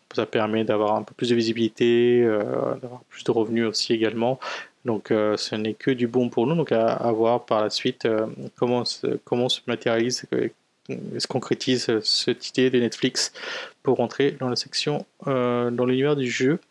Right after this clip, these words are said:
Euh, alors, euh, qu'est-ce qu'on peut, ouais, je pense que j'ai fait un peu le tour de toutes les news là cette semaine. Donc, c'était vraiment un focus news. Il n'y a pas vraiment, du coup, le sujet sur Construct trois. Je le garde pour une prochaine fois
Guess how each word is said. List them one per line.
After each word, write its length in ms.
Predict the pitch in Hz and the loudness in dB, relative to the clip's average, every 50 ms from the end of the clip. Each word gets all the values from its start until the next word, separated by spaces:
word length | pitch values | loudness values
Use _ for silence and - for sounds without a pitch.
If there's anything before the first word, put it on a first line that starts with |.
| _ _ _ _ - _ - | _ _ _ _ -10 _ -2
Euh, 1120 | 143 135 135 131 131 131 131 131 131 131 131 131 131 131 131 131 131 135 135 135 139 139 131 - - - - - - - - - - - - _ _ _ _ _ _ - | 0 0 0 0 0 -2 -2 -2 -2 -2 -2 -2 -2 -2 -4 -6 -6 -8 -8 -8 -10 -10 -12 -14 -18 -20 -20 -20 -20 -20 -20 -20 -20 -20 -20 _ _ _ _ _ _ -2
alors, 340 | 147 151 151 139 123 117 - - - | 0 0 2 2 0 -2 -4 -6 -6
euh, 1160 | - 151 147 139 135 131 127 127 127 127 123 123 120 120 117 117 120 120 120 - 120 117 131 127 _ _ | -2 0 2 2 2 2 2 2 2 2 2 0 0 0 0 0 0 0 0 0 -2 -2 -4 -6 _ _
qu'est-ce 260 | - - 156 151 - | -6 -4 -4 -4 -4
qu'on 260 | - - 147 135 131 - _ _ _ _ - | -4 -2 -2 -2 -2 -6 _ _ _ _ -2
peut, 380 | - 143 139 139 139 139 139 135 | 2 4 4 4 4 4 2 2
ouais, 140 | 139 131 139 | 0 0 0
je 80 | 147 - | -2 -2
pense 180 | - 165 170 | -2 -2 -2
que 100 | - - | -2 -2
j'ai 120 | 131 - - | -4 -4 -4
fait 140 | - - 139 | -4 -2 -2
un 120 | 139 139 | -2 0
peu 100 | - 180 | 2 2
le 120 | 160 127 | 2 2
tour 240 | - - - 160 160 | 2 2 0 2 2
de 100 | 143 127 | 2 2
toutes 220 | 117 - - - - | 0 -2 -4 -4 -2
les 100 | 131 120 | -2 0
news 460 | 120 120 120 123 135 147 147 151 151 | 2 2 2 2 2 2 0 -2 0
là 180 | 131 127 127 | 0 0 0
cette 180 | 127 - - - | -2 -4 -6 -6
semaine. 280 | - - 120 123 135 131 | -4 -2 -2 -2 -2 -2
Donc, 120 | 123 107 | -2 -4
c'était 200 | - - - 117 | -4 -2 0 0
vraiment 400 | 110 113 117 123 139 139 135 127 | 2 2 2 2 0 2 0 0
un 60 | 117 | -2
focus 580 | - - - 117 - - 123 - - - - - | -2 -4 -6 -4 -4 -4 -4 -2 -2 -2 -2 -2
news. 260 | 123 123 123 135 143 | 0 2 2 2 2
Il 80 | 139 - | 0 -2
n'y 40 | |
a 40 | 110 | -4
pas 160 | - - 127 | -2 -2 -2
vraiment, 840 | 131 131 127 120 113 123 123 123 131 135 135 139 139 143 143 139 135 | 0 0 -2 -2 0 0 0 0 0 0 0 0 0 0 0 0 -2
du 120 | 127 123 | -2 -4
coup, 160 | 120 - 139 | -4 -2 -2
le 40 | 127 | -2
sujet 300 | - - - 127 127 135 | -2 -2 0 0 0 2
sur 220 | 131 - 131 120 113 | 2 0 0 0 0
Construct 340 | - 131 117 - 131 120 | -2 -4 -4 -2 -4 -4
trois. 260 | - - - 135 131 123 | -4 -2 0 0 0 0
Je 140 | - - | 0 0
le 80 | 151 151 | 0 0
garde 200 | 139 131 123 123 | 2 2 0 -2
pour 180 | - - - 120 | -4 -6 -6 -6
une 60 | 110 | -4
prochaine 260 | - - - - 123 | -4 -4 -4 -4 -4
fois 300 | 117 - - 135 143 151 | -6 -2 0 0 0 0